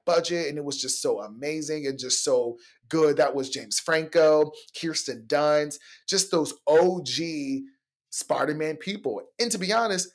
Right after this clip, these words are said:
that was my favorite, like, franchise from Marvel. And so I've not really got into Homecoming. I have not really got into Zendaya's boyfriend, Tom Holland. I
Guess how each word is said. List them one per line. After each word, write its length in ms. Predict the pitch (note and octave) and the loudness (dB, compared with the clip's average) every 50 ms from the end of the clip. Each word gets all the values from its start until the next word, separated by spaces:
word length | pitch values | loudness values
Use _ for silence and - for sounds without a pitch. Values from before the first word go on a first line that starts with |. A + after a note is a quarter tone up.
| _ _ - | _ _ -2
that 200 | - G#3 B3+ B3 | 0 2 2 2
was 120 | B3 A#3+ F#3+ | 0 0 0
my 160 | G#3 F3+ F3+ | 2 0 0
favorite, 320 | F3+ F#3+ F#3 E3+ F3 C#3 | 2 2 0 2 0 0
like, 140 | C3 C#3+ C#3 | -2 -4 -6
franchise 580 | - - D#3 D#3 E3+ E3+ - E3+ D3 C#3 C3+ C#3 | -6 -6 -6 -6 -6 -6 -4 -2 -2 -2 -2 -2
from 320 | - D3+ D3 C3+ B2+ A#2+ | -4 -4 -4 -4 -6 -6
Marvel. 520 | A#2+ B2+ D3 E3 F3 E3 - G2+ F#2 F#2+ C3 | -4 0 0 2 0 0 -2 -6 -6 -4 -6
And 100 | D#3 D3+ | -6 -6
so 220 | - - E3 D3 | -4 -2 0 0
I've 240 | - D#3 D#3 D3 B2+ | 0 0 -2 -4 -4
not 340 | C3+ D3+ D#3 F#3 - - D3 | -6 -6 -4 -4 -4 -6 -6
really 340 | D#3 E3 D#3 D3 C#3+ C3+ C3+ C3+ - _ _ - | -6 -4 -4 -4 -6 -6 -10 -12 -16 _ _ -6
got 260 | - D3+ D#3 D#3 C#3 | -2 -2 0 -2 -2
into 520 | D3+ C#3+ C#3+ - - F3 D#3+ C#3 C3+ C#3 - _ _ _ | -4 -8 -8 -6 -4 -4 -2 -2 -4 -6 -8 _ _ _
Homecoming. 840 | - - D3 D3 D3 D3 C3+ C3+ C#3+ C#3+ C3+ C3+ C#3 C#3 C3+ C3 C3+ - | -4 -2 0 0 0 -2 -4 -6 -4 -4 -4 -4 -4 -6 -6 -6 -8 -6
I 40 | - | -4
have 160 | C#3+ D3 C#3 | -2 -2 -2
not 200 | D3 D#3 D3 D3 | 0 -2 -2 -2
really 200 | C#3+ D3 C#3+ C3+ | -2 -4 -8 -6
got 260 | C3+ D3+ C#3+ C3+ C3 B2+ | -4 -2 0 0 0 -2
into 400 | C3+ C3 C3 - - D3 C#3 C3+ | -4 -8 -8 -6 -4 -4 -4 -4
Zendaya's 560 | C3 C3 C3+ B2+ C3+ C#3 C3+ C3+ C3+ C3 C3 | -4 -6 -8 -4 -2 -2 0 0 -2 -4 -4
boyfriend, 480 | - C3+ C3+ C#3 C#3 C3+ C#3 C3+ C3 | -2 -2 0 0 -2 -4 -6 -8 -8
Tom 240 | C3 C#3 C#3 C3 C3+ | -8 -6 -6 -6 -6
Holland. 400 | C3+ C3+ C#3 C3+ C3+ C3 C3 C3 B2 B2 | -4 -2 0 2 2 2 2 0 -2 0
I 260 | C3 C#3+ C#3+ D3+ D3+ | 0 2 4 2 2